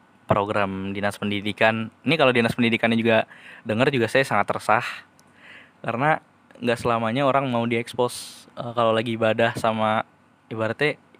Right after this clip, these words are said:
pokoknya lagi ibadah belum tentu mau diekspos lah. Eh, bayangin deh Pak, Bapak punya anak nih Pak ya.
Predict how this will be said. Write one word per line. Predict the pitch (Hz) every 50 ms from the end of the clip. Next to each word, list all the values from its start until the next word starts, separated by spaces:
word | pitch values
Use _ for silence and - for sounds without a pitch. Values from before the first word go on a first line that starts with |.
| _ -
pokoknya | 113 - - 160 147 -
lagi | - 117 117 113 110
ibadah | 113 107 113 135 147 143 - - _ _ _ _ -
belum | 120 113 117 113
tentu | 110 113 123 113
mau | 113 113
diekspos | 113 110 - - 123 131 - 151
lah. | - - _ _ _ - - - - - - - _ _ _ _ _ _ _ _ _ _ - 127
Eh, | 127 123 127
bayangin | 127 123 131 143 165 170 175
deh | 165 160
Pak, | - 202 180 - - _ _ _
Bapak | - 120 120 127 156 170 170
punya | 143 117 104
anak | 110 127 -
nih | - 123
Pak | 123 123 110
ya. | 110